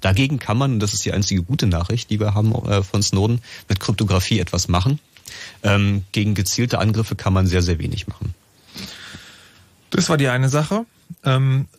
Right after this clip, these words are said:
Speaker 2: die auch sozusagen, wie gesagt, den Weg ebnet für das, über das wir heute Abend sprechen wollen, nämlich die massive Massendatenüberwachung und dann auch Analyse. Dazu kommen wir gleich. Es gab noch eine zweite, äh, Neuigkeit, Nachricht diese Woche, die mit dem Chaos Computer Club zu tun hat. Und zwar, ähm,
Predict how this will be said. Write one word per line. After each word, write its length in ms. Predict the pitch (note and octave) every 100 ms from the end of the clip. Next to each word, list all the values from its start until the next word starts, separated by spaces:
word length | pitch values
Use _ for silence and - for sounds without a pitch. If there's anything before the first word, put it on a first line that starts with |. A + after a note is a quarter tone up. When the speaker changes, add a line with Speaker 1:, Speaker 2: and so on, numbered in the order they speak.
| D3 F3+ -
Speaker 2:
die 240 | C3+ C#3
auch 200 | C#3 E3
sozusagen, 400 | D#3+ C3 A#2+ A2
wie 40 | G#2+
gesagt, 200 | A2+ G#2+
den 160 | A2
Weg 220 | A2+ C3 -
ebnet 280 | B2+ A#2
für 80 | -
das, 140 | G#2+ A2
über 120 | G#2+
das 140 | G#2
wir 60 | G2+
heute 160 | G2
Abend 240 | G2 G#2 G#2
sprechen 320 | - A#2+ C3+
wollen, 180 | A#2 A2+
nämlich 240 | G#2+ G2+
die 220 | - G#2+ D#3+ _ _ -
massive 640 | A2 C#3 F#3+ F3 D#3+ D#3
Massendatenüberwachung 1160 | B2 C3 - D#3 G2 A2 C3+ B2 A#2 A#2 A#2 -
und 240 | D#3+ D#3+
dann 100 | F#2
auch 180 | - -
Analyse. 520 | G#2+ G2 G2 B2+ F#3+ - - -
Dazu 220 | - A2+ A#2+
kommen 160 | A#2
wir 40 | G#2
gleich. 200 | G2+ C#3+
Es 80 |
gab 120 | B2 A#2
noch 120 | A#2
eine 140 | G#2+
zweite, 360 | F#2 - B2+ C#3
äh, 760 | A2+ A2+ A2+ G#2+ - C3+ C#3 -
Neuigkeit, 760 | D3+ C3 D3 F3 - D#3 D3+ B2
Nachricht 500 | A#2+ D3 E3 D#3 -
diese 280 | C3 C3 C3
Woche, 220 | B2+ C3
die 80 | B2+
mit 120 | B2
dem 120 | A#2
Chaos 220 | A2+ A2+ -
Computer 220 | A#2+ C3+
Club 120 | -
zu 60 | C#3+
tun 140 | C#3
hat. 120 | C3+
Und 120 | B2
zwar, 440 | - - A2 D#3+ F#3+ - - - D3 C3
ähm, 300 | A#2+ B2